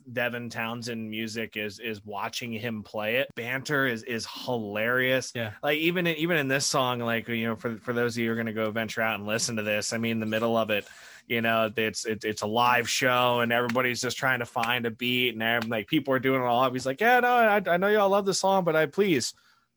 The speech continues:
Speaker 1: pick a tempo." And then they just, like, go into the next portion of the song. But I feel like this, this track for me
Speaker 2: Learn
Speaker 1: has
Speaker 2: how
Speaker 1: been, like, a, a bit of, like, a recent revelation for me of, like, it's become one of my favorite Devin Townsend track.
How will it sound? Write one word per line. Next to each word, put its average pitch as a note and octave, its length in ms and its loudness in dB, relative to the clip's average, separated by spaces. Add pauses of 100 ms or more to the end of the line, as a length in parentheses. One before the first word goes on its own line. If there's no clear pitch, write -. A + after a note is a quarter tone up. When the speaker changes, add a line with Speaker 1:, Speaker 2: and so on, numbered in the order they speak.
(220)
Speaker 1:
pick A#3+ 180 2
a F3 60 4
tempo." C#3+ 680 2 (360)
And C#3 120 4
then C#3+ 160 6
they D#3+ 120 6
just, G3+ 200 4
like, C#3+ 200 4
go D3 260 4
into D3 120 2
the C#3+ 120 4
next D3 240 2
portion D3+ 500 2
of D3+ 160 2
the C#3+ 100 2
song. D#3+ 600 2 (400)
But D#3 80 2
I E3 40 2
feel G#3 160 0
like D#3+ 140 -2
this, E3+ 220 -2
this E3+ 200 0
track E3 380 0
for E3+ 100 -6
me E3 60 -2
Speaker 2:
Learn D#3+ 220 2
Speaker 1:
has D#3 160 -2
Speaker 2:
how F#3 40 -10
Speaker 1:
been, D#3 180 -2
like, D3+ 200 -2
a, C3+ 320 0
a C#3 100 2
bit D3 160 -2
of, C#3+ 60 -2
like, C3+ 160 -2
a A#2+ 80 -2
recent B2 420 -4
revelation A#2 680 -4
for A2 240 -6
me A2 140 -4
of, G#2+ 120 -4
like, G#2 220 -2
it's G#2+ 220 -4
become C#3+ 400 -2
one C3 140 -4
of A#2+ 60 -4
my A2 140 -2
favorite G#2+ 420 -6
Devin G#2+ 340 -6
Townsend C3 440 -10
track. F#3+ 240 -2